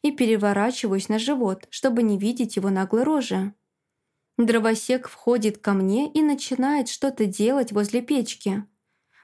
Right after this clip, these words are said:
Мне жутко любопытно, но все еще обидно, поэтому я не двигаюсь.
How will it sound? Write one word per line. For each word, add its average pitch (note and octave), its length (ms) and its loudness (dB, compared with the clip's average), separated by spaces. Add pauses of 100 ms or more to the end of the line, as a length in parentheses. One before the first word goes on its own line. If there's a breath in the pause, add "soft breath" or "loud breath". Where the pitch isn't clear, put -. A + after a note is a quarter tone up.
Мне B3 220 2
жутко C4+ 400 -2
любопытно, G#3+ 840 0 (240)
но A#3 140 4
все A3 200 -2
еще A3+ 260 -2
обидно, G#3 520 -2 (280)
поэтому G#3 760 0
я A#3 160 2
не C4 160 2
двигаюсь. G3+ 720 -2